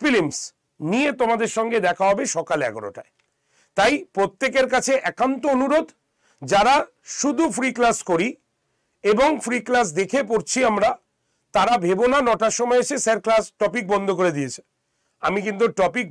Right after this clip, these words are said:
বন্ধ করিনি, সেটাই কন্টিনিউয়েশন। আজকে যেটা পড়িয়েছি তার কন্টিনিউয়েশনটা সকাল এগারোটায় সোমবার থেকে এটা হচ্ছে, অর্থাৎ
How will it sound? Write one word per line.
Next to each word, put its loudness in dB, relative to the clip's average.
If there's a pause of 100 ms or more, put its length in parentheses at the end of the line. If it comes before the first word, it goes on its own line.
বন্ধ 0 (140)
করিনি, 0 (480)
সেটাই -2 (120)
কন্টিনিউয়েশন। 0 (200)
আজকে -6 (100)
যেটা -2 (120)
পড়িয়েছি -2 (520)
তার 4 (120)
কন্টিনিউয়েশনটা -2 (220)
সকাল -2 (160)
এগারোটায় 0 (380)
সোমবার 2
থেকে -4 (320)
এটা 0
হচ্ছে, -2 (100)
অর্থাৎ 0